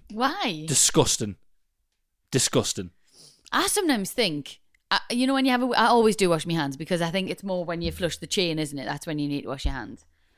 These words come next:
Speaker 2: Right.
Speaker 1: But sometimes I'm just like, when you're wiping that, I don't touch my vagina at
Speaker 2: Okay.
Speaker 1: all.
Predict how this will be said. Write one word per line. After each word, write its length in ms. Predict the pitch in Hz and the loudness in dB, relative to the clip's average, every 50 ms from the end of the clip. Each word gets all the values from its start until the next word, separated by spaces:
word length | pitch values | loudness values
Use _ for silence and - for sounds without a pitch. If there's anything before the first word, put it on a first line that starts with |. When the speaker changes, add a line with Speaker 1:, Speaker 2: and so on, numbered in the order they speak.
| _ - - - | _ -20 -16 -10
Speaker 2:
Right. 260 | 110 98 92 95 104 _ _ | -10 -8 -8 -8 -12 _ _
Speaker 1:
But 140 | 220 226 - | -6 -4 -2
sometimes 560 | 370 440 494 508 494 320 220 175 156 143 - - | -4 -4 -4 -2 0 2 2 2 0 -2 -6 -6
I'm 100 | - 190 | -6 -4
just 240 | 214 240 269 - - | -4 -4 -4 -4 -2
like, 380 | 302 311 302 - - - - _ - - - - - - _ _ _ | 0 0 0 0 -2 -12 -18 _ -16 -16 -16 -18 -20 -20 _ _ _
when 180 | - 233 247 262 | -6 -4 -2 0
you're 180 | 285 302 277 254 | 0 -2 -2 -4
wiping 440 | - - 285 311 359 359 - 330 262 | -8 -6 -6 -6 -6 -6 -4 -4 -2
that, 240 | 170 139 139 - - _ _ | -2 -4 -6 -8 -10 _ _
I 60 | - 208 | -6 -2
don't 260 | 285 339 359 311 - | 0 0 0 0 0
touch 300 | - - 330 - - 370 | 0 -4 -4 -4 -6 -6
my 80 | 359 320 | -4 -4
vagina 540 | 240 196 220 214 254 302 294 226 135 123 - _ _ _ _ _ _ _ - - - - | -4 -2 -4 -4 -2 -2 -4 -4 -4 -6 -12 _ _ _ _ _ _ _ -18 -18 -6 -4
at 160 | - 202 214 | -4 -2 -2
Speaker 2:
Okay. 80 | 220 240 | 0 0
Speaker 1:
all. 280 | 302 294 147 127 - | 0 -2 -2 -4 -10